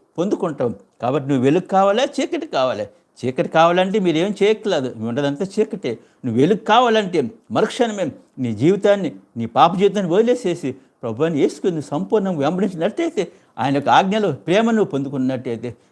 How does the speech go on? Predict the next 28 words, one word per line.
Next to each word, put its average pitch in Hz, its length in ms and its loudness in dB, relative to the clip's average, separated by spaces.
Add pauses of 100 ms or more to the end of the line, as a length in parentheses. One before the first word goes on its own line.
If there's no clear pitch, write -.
(120)
దేవుడు 127 300 -2
మీ 127 120 0
అందరి 151 260 0
జీవితాన్ని 208 440 2
పో-, 143 140 0
వెలుగుగా 170 420 4
మార్చి, 208 420 0 (340)
మీరు 117 160 -8
మరణించినా 233 540 2
కానీ 226 220 2
మీరు 143 280 0 (320)
దేవుడు 127 280 -4
జీవ 131 280 4
వెలుగు 214 320 4
కలిగి 214 380 0 (260)
మీ 123 120 -6
జీవితాన్ని 135 460 -2
నిత్యజీవంతో 156 500 0
నింపుతాడు. 139 640 0 (280)
దేవుడు 185 320 2 (220)
ఈ 113 80 -2
వాగ్దానం 135 540 0
మీ 143 80 -2
అందరికీ 135 220 -2
నెరవేర్చమని 185 520 0
నేను 226 200 -8 (280)
ప్రభుపేట 135 360 0
మనం 123 320 -2